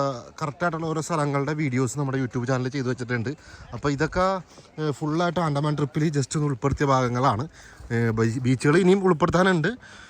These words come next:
ഏ, ഉൾപ്പെടുത്തുകയാണെന്നുണ്ടെങ്കിൽ ഇഷ്ടം പോലെ ബീച്ചുകൾ പല സൈഡിലും സ്ഥല-, സ്ഥലത്തൊക്കെ ആയിട്ടുണ്ട്. അപ്പോൾ മൊത്തത്തിലൊന്നും പിടിച്ചിട്ടൊന്നുമില്ല. മൊത്തത്തിൽ പിടിക്കാന്ന് പറഞ്ഞാൽ അ-, അഞ്ഞൂറ് അറുന്നൂറ് ഹൈ റേഞ്ച് ഇവിടെ ഉണ്ട്. അപ്പോൾ അത് മൊത്തത്തിൽ കയറി ഇറങ്ങാൻ പറ്റില്ലല്ലോ. കുറഞ്ഞത്ത് മനുഷ്യരുണ്ട്, കുറച്ച് മനുഷ്യനില്ല.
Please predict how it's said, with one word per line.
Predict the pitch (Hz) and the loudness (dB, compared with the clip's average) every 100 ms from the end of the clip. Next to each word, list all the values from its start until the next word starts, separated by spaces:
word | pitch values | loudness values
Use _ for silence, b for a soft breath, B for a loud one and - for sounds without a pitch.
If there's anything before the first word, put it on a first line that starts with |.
| B B | B B
ഏ, | 131 131 127 | -4 -4 -2
ഉൾപ്പെടുത്തുകയാണെന്നുണ്ടെങ്കിൽ | 127 104 131 170 175 156 175 175 185 180 | -4 0 0 2 2 2 0 -2 -2 -2
ഇഷ്ടം | 139 - 175 | -4 -6 -6
പോലെ | 180 185 | -4 -2
ബീച്ചുകൾ | 180 160 170 160 | -2 0 -2 -2
പല | 147 147 | -2 -2
സൈഡിലും | - 151 139 151 | 0 0 0 -2
സ്ഥല-, | 147 147 147 - B B - | -2 -4 -4 -6 B B 0
സ്ഥലത്തൊക്കെ | 143 120 143 135 | 0 2 2 4
ആയിട്ടുണ്ട്. | 135 147 120 113 107 - - | 4 6 6 4 2 -4 -8
അപ്പോൾ | 101 | 0
മൊത്തത്തിലൊന്നും | 127 127 - 113 143 170 | 2 2 2 4 6 6
പിടിച്ചിട്ടൊന്നുമില്ല. | 175 156 156 156 156 135 156 B B B B | 4 2 2 2 4 4 4 B B B B
മൊത്തത്തിൽ | 107 131 | 2 4
പിടിക്കാന്ന് | 160 165 180 | 6 8 8
പറഞ്ഞാൽ | 180 208 240 | 8 6 4
അ-, | 139 - | -2 2
അഞ്ഞൂറ് | 139 143 151 | 2 6 8
അറുന്നൂറ് | 185 180 165 | 8 8 6
ഹൈ | 170 | 6
റേഞ്ച് | 143 139 143 143 B B B | 6 6 4 0 B B B
ഇവിടെ | 120 131 | 2 4
ഉണ്ട്. | 139 110 107 - | 4 2 0 -4
അപ്പോൾ | - | -4
അത് | 110 113 143 | -2 0 0
മൊത്തത്തിൽ | 139 127 120 | -2 -2 -2
കയറി | 143 165 | 2 4
ഇറങ്ങാൻ | 160 151 151 | 6 6 6
പറ്റില്ലല്ലോ. | 131 104 95 | 6 4 2
കുറഞ്ഞത്ത് | 101 104 117 | 0 0 0
മനുഷ്യരുണ്ട്, | 123 113 131 131 | 0 2 4 6
കുറച്ച് | 143 117 | 4 2
മനുഷ്യനില്ല. | 139 110 123 135 120 | -2 0 -2 0 0